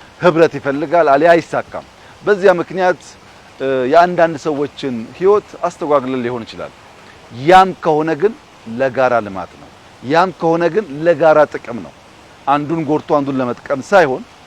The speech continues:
ሀገራችንን ለማሳደግ ልጆቻችን ተስፈኞች እንዲሆኑ የበለጸገች ሀገር መስራት እንዲችሉ ለማስቻል ስለሆነ ለዚያ የተከፈለ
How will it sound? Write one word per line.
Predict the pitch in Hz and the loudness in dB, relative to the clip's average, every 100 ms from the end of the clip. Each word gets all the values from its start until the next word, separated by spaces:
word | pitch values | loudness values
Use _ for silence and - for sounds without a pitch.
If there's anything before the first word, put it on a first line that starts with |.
| - - - | -20 -8 -4
ሀገራችንን | 139 147 139 - 156 139 | 0 2 0 -2 -6 -4
ለማሳደግ | 123 123 135 127 147 208 - - - - - 123 | -2 -2 -4 -2 -2 -4 -6 -20 -20 -20 -20 -6
ልጆቻችን | 131 165 - 143 - 180 | -2 -2 0 -4 -2 -6
ተስፈኞች | 170 160 - 151 143 143 - | -4 -4 -2 -2 -2 -4 -6
እንዲሆኑ | 131 120 110 123 208 - - - - | -8 -6 -8 -10 -12 -20 -20 -20 -4
የበለጸገች | 143 156 147 160 160 - | 0 2 0 -2 -4 -8
ሀገር | - 165 170 185 | -4 -2 -2 -4
መስራት | 160 156 151 147 | -6 -4 -2 -2
እንዲችሉ | 160 139 123 139 | -4 -10 -8 -6
ለማስቻል | 131 147 - 135 117 | -2 -4 -4 -6 -6
ስለሆነ | 113 123 143 254 - - - | -6 -6 -6 -10 -18 -20 -8
ለዚያ | 135 151 160 | -6 0 2
የተከፈለ | 156 147 147 - | 0 -2 -8 -4